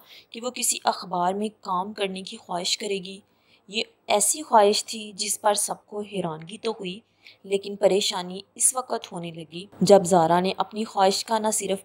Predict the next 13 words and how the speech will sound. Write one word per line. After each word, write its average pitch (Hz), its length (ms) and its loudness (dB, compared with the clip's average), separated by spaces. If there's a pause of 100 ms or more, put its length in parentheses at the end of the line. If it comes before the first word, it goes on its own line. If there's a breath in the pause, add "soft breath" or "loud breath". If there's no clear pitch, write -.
बाकायदा 170 560 0 (160)
ऐलान 170 340 4
किया, 208 340 2 (180)
बल्कि 208 240 4
इस-, 208 220 2
इसे - 260 4
पुख्ता 247 400 2
फ़ैसले 196 420 4
में 185 160 -2
भी 190 140 -10
बदल 175 320 4
लिया 156 300 -10
था। 156 200 -12